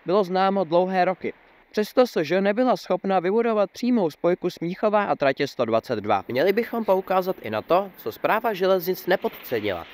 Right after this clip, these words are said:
a to je vybudování poměrně kvalitního provizorního nástupiště ve stanici Praha Smíchov, které by cestující jistě ocenili, pokud by zde dávalo smysl do vlaku nastupovat. Zároveň je také chvályhodné, že přístup na nástupiště je bezbariérový.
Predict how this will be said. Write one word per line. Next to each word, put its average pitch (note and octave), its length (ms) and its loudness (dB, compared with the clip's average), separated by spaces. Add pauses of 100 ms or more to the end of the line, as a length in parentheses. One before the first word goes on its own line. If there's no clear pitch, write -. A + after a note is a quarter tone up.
(180)
a - 80 -8
to A3 120 -2
je A#3 120 4
vybudování F#3+ 680 -2
poměrně F#3+ 500 0
kvalitního F3 600 -2
provizorního D#3 680 -2
nástupiště C#3+ 640 -6
ve A#2+ 100 -4
stanici B2 480 -4
Praha G#2+ 260 -2
Smíchov, D#3 460 0 (380)
které B2 240 4
by A#2+ 120 0
cestující A2+ 560 -6
jistě - 260 -4
ocenili, D#3+ 520 0 (260)
pokud A3+ 260 0
by A3 120 -2
zde F#3+ 180 -2
dávalo G3 380 0
smysl E3 380 -2
do C#3+ 100 2
vlaku B2+ 280 -4
nastupovat. G2 600 -4 (560)
Zároveň D3 440 0
je G#3+ 60 -4
také G3+ 320 0
chvályhodné, A2 760 -2
že B2+ 120 -2
přístup F#3 400 -4
na F3+ 120 -6
nástupiště F3+ 580 -2
je G3 60 0
bezbariérový. C#3 840 0